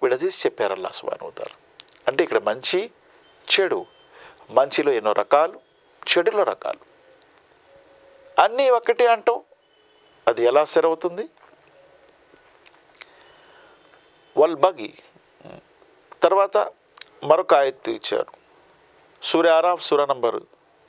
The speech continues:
ఏడు, ఆయత్ నంబర్ నూట డెబ్బై. "వల్లదీన యుమస్సికూన బిల్ కితాబి వాకీముస్ సలాత్." మరియు ఎవరైతే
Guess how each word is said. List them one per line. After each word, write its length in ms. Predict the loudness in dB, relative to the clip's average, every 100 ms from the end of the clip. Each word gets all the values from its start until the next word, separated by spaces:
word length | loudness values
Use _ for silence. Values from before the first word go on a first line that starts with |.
| _ _ _ _ _ _
ఏడు, 260 | -2 2 4
ఆయత్ 260 | 2 0
నంబర్ 200 | 0 0
నూట 140 | 0 -2
డెబ్బై. 360 | -4 -6 -10 -10 _ 0
"వల్లదీన 720 | 2 4 2 2 -2 -2 -4 -8 _ _ _ -20 _ -4
యుమస్సికూన 1120 | 0 2 0 0 0 0 2 2 2 0 -2 -10 _ _ -14
బిల్ 260 | -4 -4 -4
కితాబి 580 | -4 2 4 4 2
వాకీముస్ 840 | 0 2 2 2 -4 -6 -6 -8 -6
సలాత్." 380 | -6 -6 -8 -12 _ -20 _ _ _ _ _ _ _ _ _ _ _ _ _ _ -2
మరియు 240 | 0 0
ఎవరైతే 720 | 0 2 2 2 0 -2 -2